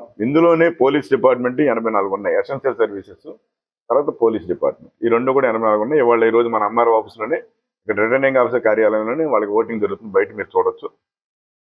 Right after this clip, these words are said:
తర్వాత ఇవి కాకుండా ఇప్పటికి మనకి ఓపీఓలు కానీ పీఓలు కానీ వీళ్ళకి సంబంధించి ఎనభై తొమ్మిది ఓట్లు మాత్రమే ఉన్నాయి. మీకు తెలుసు, గత రెండు రోజుల నుంచి అక్కడ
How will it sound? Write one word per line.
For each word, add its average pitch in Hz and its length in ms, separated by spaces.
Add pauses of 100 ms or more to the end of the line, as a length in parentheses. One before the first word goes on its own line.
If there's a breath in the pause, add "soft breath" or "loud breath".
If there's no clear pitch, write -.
(180)
తర్వాత 127 280
ఇవి 131 140
కాకుండా 131 440
ఇప్పటికి 127 560
మనకి 113 520
ఓపీఓలు 135 560
కానీ 135 160
పీఓలు 120 420
కానీ 113 280 (160)
వీళ్ళకి 117 220
సంబంధించి 120 460
ఎనభై 123 240
తొమ్మిది 117 260
ఓట్లు 120 220
మాత్రమే 113 480 (600)
ఉన్నాయి. 113 380 (520)
మీకు 107 120
తెలుసు, 117 220
గత 127 180
రెండు 117 260
రోజుల 123 140
నుంచి 123 140
అక్కడ 113 180